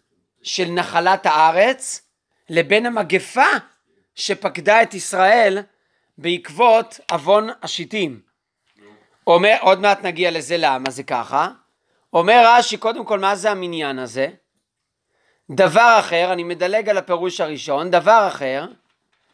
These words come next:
כשיצאו ממצרים ונמסרו למשה,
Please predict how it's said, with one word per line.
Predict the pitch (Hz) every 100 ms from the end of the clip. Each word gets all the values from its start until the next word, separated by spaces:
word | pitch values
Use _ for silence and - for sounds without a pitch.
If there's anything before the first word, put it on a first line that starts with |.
| _ _ -
כשיצאו | - 165 156 - - 262 247
ממצרים | 214 190 - - 196 220 190
ונמסרו | 180 165 143 - 156 196
למשה, | 220 202 190 - 233 220